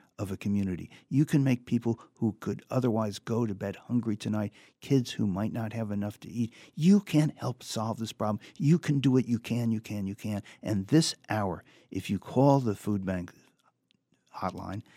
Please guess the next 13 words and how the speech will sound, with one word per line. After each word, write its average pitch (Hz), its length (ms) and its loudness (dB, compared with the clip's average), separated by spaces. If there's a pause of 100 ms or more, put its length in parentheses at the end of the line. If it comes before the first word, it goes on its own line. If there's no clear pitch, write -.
(160)
if - 180 -6
you 104 100 2
call 127 580 4 (100)
this 113 340 0
number, 101 440 2 (600)
you 131 300 4
can 120 540 -2
have 117 400 0
your 107 340 0
contribution 117 840 -4 (380)
doubled, 131 420 -4 (120)
doubled, 127 320 0
doubled. 110 340 2